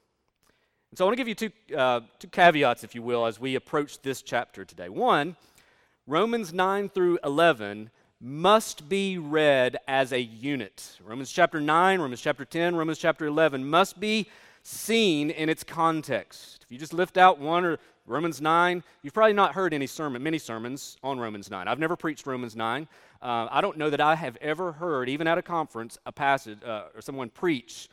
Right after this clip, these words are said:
Romans nine. I think I've heard maybe a few sermons on, uh, online, uh, but it's rare that you would hear that. Now,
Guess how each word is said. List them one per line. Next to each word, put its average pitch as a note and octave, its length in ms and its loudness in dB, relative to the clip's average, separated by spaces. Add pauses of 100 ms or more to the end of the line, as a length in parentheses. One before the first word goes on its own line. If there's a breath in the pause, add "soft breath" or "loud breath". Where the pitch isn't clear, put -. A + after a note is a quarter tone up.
(300 soft breath)
Romans B2+ 340 -6
nine. A#2+ 200 -2
I A2+ 40 -4
think A#2+ 120 -6
I've B2+ 100 -2
heard C#3 220 -4
maybe B2+ 220 -8
a A#2 40 -8
few C#3 140 -12
sermons C3+ 400 -8
on, A#2+ 240 -6 (340 soft breath)
uh, - 60 -14 (120)
online, C3 680 0 (400 soft breath)
uh, G2+ 260 -14 (100)
but A2+ 200 -2 (280)
it's - 160 -20
rare C#3 400 -2
that B2 220 -8
you B2+ 80 -14
would A#2+ 120 -8
hear C#3 200 -4
that. F#2+ 240 -4
Now, A2 300 -4